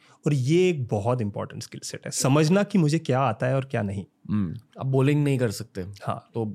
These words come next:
Speaker 2: एक बॉलर को साथ में रखो।
Speaker 1: यस।
Speaker 2: अ, इस पॉडकास्ट के इस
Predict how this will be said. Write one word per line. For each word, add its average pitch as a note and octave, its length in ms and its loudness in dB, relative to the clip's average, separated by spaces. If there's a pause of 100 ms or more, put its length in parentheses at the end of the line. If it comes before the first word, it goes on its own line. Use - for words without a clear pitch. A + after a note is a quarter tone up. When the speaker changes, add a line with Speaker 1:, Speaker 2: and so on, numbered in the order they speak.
Speaker 2:
एक A2+ 140 -4
बॉलर A2+ 220 2
को G#2+ 120 -2
साथ G2 240 -2
में D#2+ 60 -8
रखो। F2 140 -6
Speaker 1:
यस। - 480 -6 (240)
Speaker 2:
अ, A#2+ 180 2 (1160)
इस C3 100 -6
पॉडकास्ट D3 420 0
के E3+ 80 2
इस - 400 -4